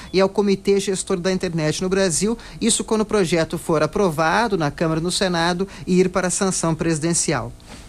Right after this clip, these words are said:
E complementando essa informação, hoje,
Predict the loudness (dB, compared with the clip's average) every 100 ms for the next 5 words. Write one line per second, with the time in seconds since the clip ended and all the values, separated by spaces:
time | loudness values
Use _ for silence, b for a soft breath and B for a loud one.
0 | B -4 2 2 2 2 2 2 2 0
1 | 0 -2 0 0 0 0 0 0 -2 2
2 | 4 4 0 -8